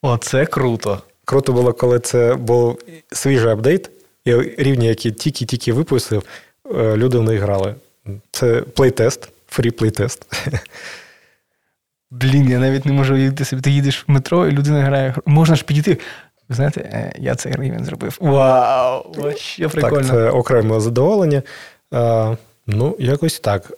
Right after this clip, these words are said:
Speaker 2: Е, йти в бізнес далі, в-,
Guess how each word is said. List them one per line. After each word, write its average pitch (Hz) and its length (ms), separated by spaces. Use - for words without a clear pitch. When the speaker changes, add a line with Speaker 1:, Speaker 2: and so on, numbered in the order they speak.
Speaker 2:
Е, 117 520
йти 151 380
в 131 120
бізнес 160 540
далі, 135 420
в-, - 300